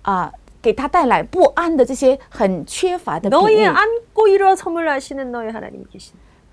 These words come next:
Speaker 1: 神知道你的坐下和起立。
Speaker 2: 너는 예수 그리스도로 말미암아 하나님 자녀가 된 아이.
Speaker 1: 因着耶稣基督，你成为了神的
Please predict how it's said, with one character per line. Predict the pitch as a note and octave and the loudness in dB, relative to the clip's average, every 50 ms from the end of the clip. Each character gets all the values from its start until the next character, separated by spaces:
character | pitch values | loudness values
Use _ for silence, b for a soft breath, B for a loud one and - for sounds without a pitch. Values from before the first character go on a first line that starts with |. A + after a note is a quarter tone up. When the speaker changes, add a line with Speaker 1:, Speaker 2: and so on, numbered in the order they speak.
| - | -8
Speaker 1:
神 | - - D4+ C#4+ F4+ F4+ E4+ | 0 2 2 2 2 0 -8
知 | D#4+ - E4+ | -8 -6 -2
道 | E4 F4 E4+ | -2 0 0
你 | C#4 A3 | 0 0
的 | F3+ A3 A3 | -2 -2 -4
坐 | - - F#4 E4+ C4 | -2 -2 -2 -2 -2
下 | A#3 A#3 - D4 A#3+ G3 | -2 -4 -6 -6 -6 -6
和 | E3+ - - A#3 A#3 | -6 -6 -6 -6 -6
起 | - - - - - - | -6 -8 -12 -12 -12 -10
立。 | - A3+ G3+ - - - _ | -10 -10 -10 -10 -12 -14 _
Speaker 2:
너 | - A3+ A#3 | -8 -8 -6
는 | A#3+ | -4
예 | A3+ G#3+ G#3+ | -2 -2 -2
수 | A3 - - - | -4 -6 -10 -12
그 | - B3 | -12 -12
리 | B3+ | -10
스 | - | -10
도 | - C#4 | -8 -8
로 | B3+ A#3+ | -8 -6
말 | A#3 A3 G#3+ | -6 -8 -6
미 | G#3 G#3 G3+ | -6 -8 -8
암 | G3 F#3 F3+ | -8 -10 -10
아 | F#3+ G3 F#3+ G3+ | -10 -10 -12 -12
하 | - C4+ C4 | -14 -14 -14
나 | B3 A#3 | -14 -14
님 | A3+ A3 | -14 -14
자 | - A3 G#3+ A#3+ | -14 -14 -14 -14
녀 | C#4+ D4 | -14 -14
가 | D4 C4 | -14 -16
된 | - - | -16 -18
아 | - G3 - - | -20 -20 -20 -18
이. | F#3+ F#3 | -12 -6
Speaker 1:
因 | D4+ E4+ E4 | -4 -2 -2
着 | D#4 | -2
耶 | B3+ C4+ C#4+ | 0 -2 -2
稣 | C#4 C#4+ D4+ | -2 -4 -6
基 | B3+ - B3 | -8 -8 -8
督， | B3 C#4 | -6 -6
你 | B3+ A3+ F#3 | -4 -4 -6
成 | F3+ - G#3+ G3+ | -8 -8 -8 -6
为 | G3 | -6
了 | F#3+ | -6
神 | F3+ - - E3+ | -6 -6 -8 -8
的 | F#3 | -8